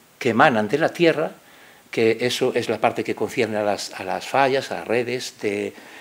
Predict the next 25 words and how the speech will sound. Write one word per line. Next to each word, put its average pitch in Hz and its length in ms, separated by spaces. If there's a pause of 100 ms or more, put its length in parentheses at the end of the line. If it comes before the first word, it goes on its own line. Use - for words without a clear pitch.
(120)
eh, 123 240
geomagnéticas 135 800
y 123 40
demás, 180 440 (400)
a 120 540
los 123 180
gases 151 380
que 120 140
se 117 140
vehiculan 117 500
de 101 80
la 98 120
tierra 127 280
hacia 151 180
arriba, 208 480 (500)
y 165 140
después 165 460 (180)
lo 135 180
artificial, 113 640 (360)
lo 110 180
que 104 120
nosotros - 500
hemos 135 260
creado 139 480
artificialmente, 131 920